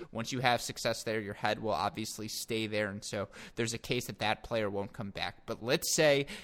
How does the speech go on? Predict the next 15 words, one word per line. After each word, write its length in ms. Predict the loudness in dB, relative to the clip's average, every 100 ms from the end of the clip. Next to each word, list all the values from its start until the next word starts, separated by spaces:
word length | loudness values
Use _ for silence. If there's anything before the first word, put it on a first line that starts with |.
| 2
they 160 | 4 6
get 260 | 4 0
Kovacevic, 680 | 2 2 4 4 2 0 -4
Zeke, 340 | -4 -6 -8 -4
and 260 | -4 -4 -6
Vuk 260 | -8 -8 -2
back, 360 | 0 0 -2
plus 320 | 0 4 4 4
they 180 | 2
bring 400 | 2 0 -2 0
in 140 | 0 -2
a 20 |
blue 240 | -4 -4
chip 300 | -4 -2 -2
recruit. 420 | -4 -4 0 0